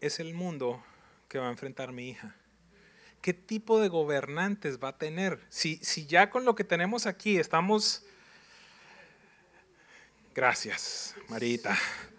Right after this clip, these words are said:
fregaos, dicen buen bogotano. Escúcheme, esto se está poniendo cada vez más caliente.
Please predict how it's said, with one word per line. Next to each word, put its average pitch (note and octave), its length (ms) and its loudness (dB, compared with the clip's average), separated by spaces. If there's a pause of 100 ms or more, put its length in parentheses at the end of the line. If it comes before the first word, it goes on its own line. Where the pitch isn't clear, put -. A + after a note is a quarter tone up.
(180)
fregaos, B2 720 6
dicen A#2 360 -4
buen B2 160 0
bogotano. A2+ 500 -4 (500)
Escúcheme, A#2 640 -4 (1160)
esto D3 540 -2 (120)
se - 160 -8
está - 240 -6
poniendo B2 580 -6 (200)
cada A#2+ 320 0
vez A2 580 -4
más A2 580 -6
caliente. A#2+ 800 -14